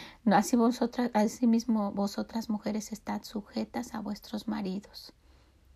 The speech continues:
Y, y eso es a lo que me refería. No, no estar enfrente y no estar atrás como amarradas, calladas, "no puedo hacer nada", ¿no, verdad? Eh,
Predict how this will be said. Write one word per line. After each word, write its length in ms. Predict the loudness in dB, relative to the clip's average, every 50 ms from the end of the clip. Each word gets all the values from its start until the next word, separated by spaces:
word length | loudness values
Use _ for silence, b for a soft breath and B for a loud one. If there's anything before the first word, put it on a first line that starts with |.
| B B B B B B B B B
Y, 120 | -2 2 4
y 200 | 6 8 8 8
eso 280 | 6 4 4 4 4
es 120 | 4 6 4
a 60 | 4
lo 160 | 4 4 2
que 100 | 2 2
me 140 | 2 2 2
refería. 580 | 2 -2 -4 -4 -4 -4 -2 -4 -6 -8 -10 -14 B B B B B B B B
No, 440 | 4 6 8 8 10 10 8 8 6 6
no 180 | 6 6 6 6
estar 300 | 4 4 2 4 6 6
enfrente 680 | 6 4 4 0 -2 4 6 6 8 6 6 4 4
y 60 | 4
no 80 | 6 4
estar 260 | 4 2 0 0 0
atrás 540 | 0 0 -2 -2 0 0 2 2 0 -2 -4
como 260 | 0 2 4 6 6
amarradas, 720 | 6 6 4 4 2 4 6 6 6 6 6 4 2 -2 -2
calladas, 600 | 0 0 0 2 2 2 2 0 0 -2 -2 -2
"no 60 | -2
puedo 180 | -2 0 -2 -2
hacer 240 | -2 -2 -4 -2 -2
nada", 320 | 0 -2 -2 -4 -8 -14 b b b b b b -10
¿no, 140 | -8 -6 -4
verdad? 320 | -2 2 4 4 4 4 B B B B B B B B -4 -4 -2 -2 -2 -6 0 4
Eh, 180 | 8 8 8 8